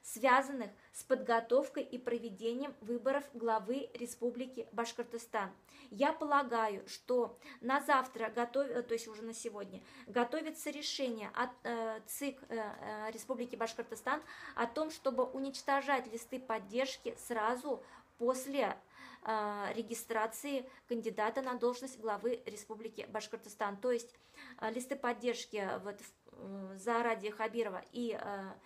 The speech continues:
представителей еще трех парламентских партий, э, вероятно, э, будут, о,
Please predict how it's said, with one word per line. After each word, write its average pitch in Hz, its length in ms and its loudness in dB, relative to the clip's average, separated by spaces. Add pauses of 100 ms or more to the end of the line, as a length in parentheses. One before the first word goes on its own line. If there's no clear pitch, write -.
(120)
представителей 233 680 -2
еще 220 260 -2
трех 220 240 0
парламентских 208 720 -4
партий, 294 480 -2 (420)
э, 208 500 -6
вероятно, 233 840 0
э, 220 260 -4
будут, 233 320 -2
о, 220 340 -2